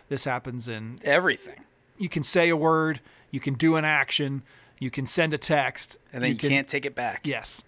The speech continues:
Speaker 1: And then that split second of, "Hey, I lost track of what I'm thinking," becomes a big issue.
Speaker 2: Yes, it does.
Speaker 1: And
Speaker 2: It
Speaker 1: it's, and it's begi-, and it's,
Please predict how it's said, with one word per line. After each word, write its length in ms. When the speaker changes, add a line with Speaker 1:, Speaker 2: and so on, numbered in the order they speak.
Speaker 1:
And 200
then 260
that 220
split 300
second 400
of, 160
"Hey, 180
I 80
lost 320
track 320
of 160
what 260
I'm 140
thinking," 540
becomes 560
a 80
big 280
issue. 440
Speaker 2:
Yes, 160
it 80
does. 260
Speaker 1:
And 180
Speaker 2:
It 40
Speaker 1:
it's, 200
and 160
it's 320
begi-, 320
and 120
it's, 200